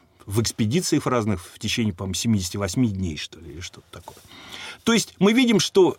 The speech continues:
это не чисто советское явление, естественно, я еще раз хочу подчеркнуть. И, например, экспериментальное кино Франции, которое тоже пострадало во время войны, и, в частности, пострадала ее кинопромышленность, погибли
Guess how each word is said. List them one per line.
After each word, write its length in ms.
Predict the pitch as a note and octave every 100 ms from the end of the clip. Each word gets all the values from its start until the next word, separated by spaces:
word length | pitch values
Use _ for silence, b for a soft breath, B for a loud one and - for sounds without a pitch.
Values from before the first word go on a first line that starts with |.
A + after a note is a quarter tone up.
| _
это 260 | G#3 F#3+ F#3+
не 240 | F#3 F#3
чисто 480 | - G3 F#3+ - A2+
советское 560 | - A2+ A2 F2 - G#2
явление, 560 | A2 A#2+ C#3 A2+ F#2+
естественно, 540 | F#2 A2 - G#2+ - G#2+
я 40 |
еще 240 | G#2 C3 F#2+
раз 120 | F2+
хочу 260 | G#2 G2 F#2+
подчеркнуть. 680 | A#2+ - B2+ G3 A#3+ A3 - B B B
И, 120 | B2
например, 500 | C3+ D3 D#3+ C#3+ A#2+
экспериментальное 920 | A2 - C3 C#3 C#3 C#3 A#2+ A#2 A2
кино 460 | - D#3 F3+ C3+ - B B B B
Франции, 760 | - C#3+ A2 G2+ - C#3+ - - -
которое 400 | G#2 F#2+ B2 A#2
тоже 360 | E3 D3+ A2
пострадало 640 | F2 F#2+ A2+ A2 A2 G2+ G2
во 140 | G#2+
время 240 | A#2 A2
войны, 420 | G#2+ A2+ B2 F3 G3+
и, 160 | A#2
в 60 | -
частности, 500 | C#3 A#2+ G#2+ - G2+ _ _
пострадала 580 | A#2+ - B2 B2 A#2+ G#2
ее 560 | G2+ G#2 A#2 A#2 F#2+ F2+ B B B B B
кинопромышленность, 1000 | C#3 A2+ - A2 D#3 F#3 E3+ F3 - - -
погибли 560 | C3 B2+ B2+ G#2+ G2